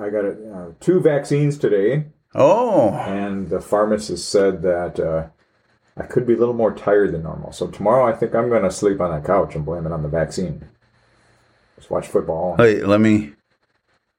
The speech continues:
Speaker 2: Okay, I got it. I got it. Y-
Speaker 1: All right.
Speaker 2: Yeah. Okay. Yeah. Okay.
Speaker 1: Got there
Speaker 2: Uh,
Speaker 1: somehow.
Speaker 2: yeah, it took a while. So,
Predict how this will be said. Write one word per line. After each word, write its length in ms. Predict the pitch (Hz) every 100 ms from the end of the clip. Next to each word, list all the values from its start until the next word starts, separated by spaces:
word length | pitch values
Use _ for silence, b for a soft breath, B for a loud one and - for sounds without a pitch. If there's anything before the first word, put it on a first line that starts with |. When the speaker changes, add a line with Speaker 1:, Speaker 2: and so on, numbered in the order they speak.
| _ _ _ _ 127
Speaker 2:
Okay, 260 | 135 123
I 120 | 117
got 260 | 113 101 90
it. 100 | - -
I 100 | -
got 260 | 101 87 87
it. 120 | - -
Y- 60 | 85
Speaker 1:
All 40 |
right. 80 | 98
Speaker 2:
Yeah. 140 | 92 - 90
Okay. 300 | - 80 -
Yeah. 320 | 78 82 78 - - 87
Okay. 280 | - 78 - B B B B
Speaker 1:
Got 80 | 90
there 100 | 101
Speaker 2:
Uh, 40 |
Speaker 1:
somehow. 380 | - 92 82 - _ _ _
Speaker 2:
yeah, 320 | 107 101 90 87
it 100 | -
took 160 | -
a 60 | -
while. 440 | - 82 82 90 98
So, 240 | 151 247